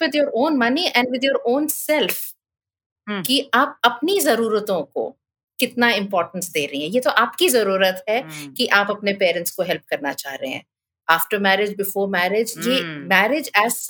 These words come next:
Speaker 1: such एक ये इवेंट नहीं होना चाहिए जिससे आपकी जरूरतें बहुत ज्यादा बदलती हैं।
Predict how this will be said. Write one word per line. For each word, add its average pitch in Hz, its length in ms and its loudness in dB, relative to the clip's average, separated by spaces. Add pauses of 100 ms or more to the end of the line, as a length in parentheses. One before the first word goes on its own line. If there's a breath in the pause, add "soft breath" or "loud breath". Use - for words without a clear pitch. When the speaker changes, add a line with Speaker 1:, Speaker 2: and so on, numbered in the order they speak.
Speaker 1:
such 165 260 2 (680 soft breath)
एक 254 200 0
ये 302 60 2
इवेंट 285 460 2
नहीं 311 120 4
होना 226 320 2
चाहिए 214 720 0
जिससे 220 360 -2 (140)
आपकी 196 360 0
जरूरतें 208 600 2
बहुत 190 240 -2
ज्यादा 185 300 2
बदलती 147 540 -2
हैं। 139 160 -16